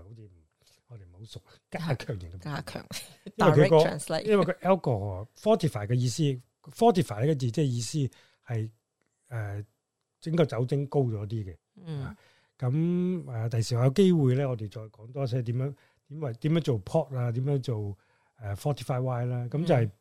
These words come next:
Speaker 2: 嗯。
Speaker 1: 一模一樣嘅，我哋，佢哋個做法都係用白提子噉一樣咁發酵嘅。
Speaker 2: 嗯。
Speaker 1: 噉但係到佢發酵咗一半嘅時候呢，佢想留返啲甜嘅，你知，
Speaker 2: 嗯。
Speaker 1: 唔想將所有嘅糖分都變為酒精吖嘛。
Speaker 2: 嗯哼。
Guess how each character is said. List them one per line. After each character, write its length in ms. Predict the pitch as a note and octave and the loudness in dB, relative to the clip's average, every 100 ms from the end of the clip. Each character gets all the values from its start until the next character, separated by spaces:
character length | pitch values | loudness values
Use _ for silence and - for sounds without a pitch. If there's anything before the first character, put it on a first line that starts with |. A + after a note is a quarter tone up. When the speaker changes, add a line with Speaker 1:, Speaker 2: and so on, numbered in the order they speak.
| _ _ F3+ | _ _ -20
Speaker 2:
嗯。 400 | D3+ _ - - - | -20 _ -20 -10 2
Speaker 1:
一 100 | A#3 | 4
模 220 | D3+ E3+ | 6 8
一 120 | F#3 | 8
樣 140 | B2+ | 6
嘅， 100 | A#2 | 6
我 60 | A#2+ | 4
哋， 160 | A2+ G#2+ - - | 2 0 -4 -12
佢 120 | - C3 | 2 4
哋 200 | C3 B2+ | 4 2
個 120 | C#3+ | 2
做 160 | C3 A2+ | 4 2
法 160 | C3+ | 2
都 140 | A#2+ D#3 | 4 4
係 60 | |
用 120 | A#2+ | 4
白 140 | G2 B2 | 2 -4
提 240 | - F#2 F2+ | -8 -10 -12
子 160 | - A#2+ C#3 | -14 -16 -6
噉 40 | C3+ | -2
一 160 | D#3+ C3 | 0 0
樣 40 | |
咁 180 | G2+ A2+ | 0 -2
發 180 | A#2+ G#2+ | -2 -4
酵 300 | - A#2+ G2+ | 0 0 0
嘅。 120 | F2+ _ - | -6 _ -8
Speaker 2:
嗯。 280 | F3 E3 F#3 | -4 0 4
Speaker 1:
噉 40 | |
但 140 | G3+ C3 | 6 6
係 40 | |
到 100 | B2 | 6
佢 100 | D3 | 6
發 140 | C3+ C#3+ | 6 0
酵 160 | - E3+ | 0 4
咗 60 | |
一 40 | F3 | 2
半 420 | - C#3 B2 D3 | 6 6 8 6
嘅 20 | |
時 140 | - F#2+ | 4 -2
候 80 | G2+ | -2
呢， 100 | C3 _ _ _ _ | -4 _ _ _ _
佢 220 | - B2+ | 2 4
想 320 | C3 C3+ E3+ F3+ | 6 4 4 2
留 180 | G#2 | 0
返 200 | F2 C#3+ | -4 -2
啲 80 | E3 - | -2 -4
甜 280 | - G#2+ D2+ D#2+ E2+ | -8 -8 -8 -12 -14
嘅， 120 | F#2 G2 _ - | -14 -14 _ -18
你 120 | B2+ | -16
知， 320 | A#2 C#3+ C3 _ _ _ _ - | -2 -2 -2 _ _ _ _ -6
Speaker 2:
嗯。 360 | E3+ D3 B2+ | -4 -2 -4
Speaker 1:
唔 40 | A#2+ | -2
想 220 | C#3+ E3 | 2 4
將 200 | - F3+ | 6 4
所 240 | - C3 | 4 2
有 100 | D#3 | 2
嘅 140 | A#2 A2+ - - - | 2 -4 -8 -20 -16
糖 360 | - G2 F#2 | -6 -4 -4
分 220 | F#2+ G#2+ A#2 | -2 0 0
都 80 | |
變 220 | C#3 B2 A2 | 0 -2 -6
為 280 | E2+ E2 F#2+ _ _ - | -12 -14 -16 _ _ -14
酒 180 | F#2+ A2 | -8 -4
精 160 | A#2+ | -4
吖 60 | A#2 | -4
嘛。 140 | F#2+ _ | -8 _
Speaker 2:
嗯 160 | F#3+ F3 | -6 -4
哼。 220 | F3 G#3+ | -2 -6